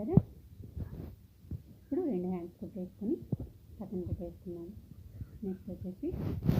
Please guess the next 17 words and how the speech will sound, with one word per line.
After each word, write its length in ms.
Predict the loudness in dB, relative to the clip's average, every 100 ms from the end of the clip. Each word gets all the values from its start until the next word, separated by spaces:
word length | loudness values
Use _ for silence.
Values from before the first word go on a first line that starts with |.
| 10
ముందు 180 | 10 10
పార్ట్ 220 | 6 2 2
తీసుకున్నామండి. 640 | 0 2 4 6 8 8 8 4 0 0 2
ముందు 180 | 2 2
పార్ట్ 220 | 0 0 -4 -6 -4 -4 -4 -6
చూసారా, 300 | -4 0 0
నేను 140 | 2 0
పెట్టేసిన 420 | -2 0 -2 2 0
విధంగా 320 | 2 2 4 4 0 -18 -18 -12 -6
ఒకదాని 280 | 0 2 4
మీద 120 | 2 0
ఒకటి 180 | -2 -2
పెట్టేసుకొని 580 | -2 -2 -4 -4 0 2 4
నీట్గా 320 | 2 2 2 0 -10 -20 -20 -16 -10 -6 -6 2 2 2 -4 -6 2 2 0 -8 -8 -8 -10 0
పిన్నిస్ 340 | 6 6 6 2 -2
పెట్టుకోండి 420 | -2 0 2 2 -2
చుట్టూరు. 380 | 6 8 8